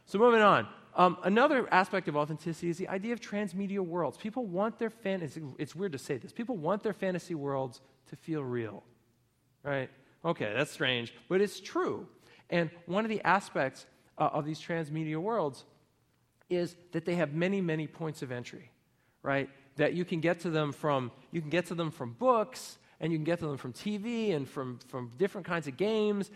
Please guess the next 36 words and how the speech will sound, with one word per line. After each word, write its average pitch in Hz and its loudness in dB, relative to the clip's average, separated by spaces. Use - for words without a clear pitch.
and 135 -8
maybe 165 0
even 147 -4
from 127 -10
a - -10
toy, 196 0
or 151 -2
that 147 -4
there 156 0
are 147 -2
many 202 -2
ways 143 -2
to 147 -12
get 170 -4
there. 104 -6
And 151 2
it's 151 -4
the 160 -8
people 269 -2
who 165 -2
are 151 0
figuring 185 -4
out 165 0
the 151 -2
rules, 220 -2
not 190 0
so 320 -4
much 302 -4
the 302 -4
rules 226 -2
for 277 -6
a 254 -4
game 180 -2
or 196 -4
a 196 -4
book, 160 -6